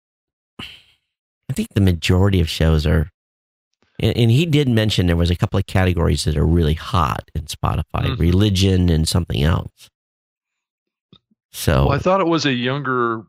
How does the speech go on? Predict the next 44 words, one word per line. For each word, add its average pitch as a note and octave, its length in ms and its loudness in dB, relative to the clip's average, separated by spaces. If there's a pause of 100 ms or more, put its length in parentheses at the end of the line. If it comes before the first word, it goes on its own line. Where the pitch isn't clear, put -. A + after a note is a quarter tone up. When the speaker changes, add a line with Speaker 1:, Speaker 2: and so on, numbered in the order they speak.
(140)
Speaker 2:
l-, A#2 140 -12 (320)
uh, A#2 40 -10 (140)
l-, A#2 200 -12 (280)
l-, B2 180 -12
listener B2+ 380 -4
base. F2+ 300 -14
So G2+ 220 4
you're A2+ 220 2
Speaker 1:
<laughs> - 20 -4
Speaker 2:
gonna G#2 360 0 (140)
have G#2+ 320 -6
some A2+ 260 -6
shows G#2 480 -6
that G2 100 -10
are F#2 340 -8
just - 260 -8
not G2 220 -10
gonna G2 300 -8 (120)
resonate G#2 460 -6
over F#2 180 -10
there. F#2+ 240 -6 (120)
Speaker 1:
Yeah, G#2+ 180 4
but G2 200 2
he, G2 240 2
he G2+ 80 2
said G#2 200 2
religion F#2+ 500 4
was F2+ 140 2
hot G#2 360 2
on F2+ 160 2
Spotify, E2 600 0
so F#2 300 0
go F#2+ 180 0
figure. E2 480 0 (140)
<laughs> - 100 -6 (440)
Speaker 2:
Really? B2 320 2 (200)
Speaker 1:
<laughs> - 200 -2
Yeah, - 560 -2 (440)
I - 80 0
think D#4 220 0
that's D#4+ 180 0
what D#3 120 4
he D#3+ 80 2
said. F2 480 2